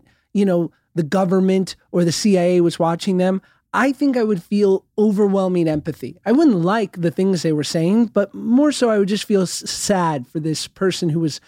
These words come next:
very obviously sick. And if they got better and they sought treatment, I would forgive, I would find a way to forgive them. And so I wanted to figure out how I could do that with Kanye.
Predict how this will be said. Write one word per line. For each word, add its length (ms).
very 260
obviously 560
sick. 520
And 140
if 160
they 100
got 400
better 480
and 220
they 460
sought 440
treatment, 560
I 120
would 520
forgive, 600
I 160
would 240
find 480
a 60
way 140
to 80
forgive 360
them. 220
And 240
so 420
I 100
wanted 380
to 80
figure 480
out 320
how 200
I 60
could 160
do 140
that 180
with 140
Kanye. 520